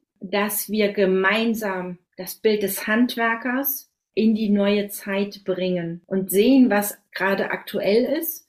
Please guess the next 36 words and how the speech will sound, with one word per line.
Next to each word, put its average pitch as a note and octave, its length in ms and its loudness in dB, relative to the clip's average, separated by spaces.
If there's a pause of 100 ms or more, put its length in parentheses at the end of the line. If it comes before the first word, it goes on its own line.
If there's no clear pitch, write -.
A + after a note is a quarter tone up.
und G#3 220 2
sehen A#3+ 320 6
auch, G#3+ 200 -4
was G#3 200 -2
die A3 140 2
Möglichkeiten G#3 920 2
der F3+ 160 -4
Zukunft - 800 -12
da F3+ 160 0
sind. - 340 -10 (300)
Ich G3+ 180 -4
habe G#3 140 -2
sehr, A#3+ 240 4
sehr B3+ 120 2
viele A3 300 -2
Handwerker A3+ 420 2
in G3+ 60 0
meinem G3 160 0
Umfeld, G3 420 -2
die G#3 80 -4
haben G#3 120 0
mittlerweile G3 540 0
alle G3+ 160 2
ein G#3+ 100 -2
kleines G3+ 440 -4
Kommunikations- G3+ 880 -4
und G3 120 -4
Marketingstudio G3+ 1200 0 (240)
in F3 60 -6
ihrer F#3 200 -4
Werkstatt, F#3+ 580 0
wo G#3 280 4 (200)
eigene A3+ 320 0
Clips C4+ 360 -2
gedreht G#3 480 0
werden, F#3+ 520 -2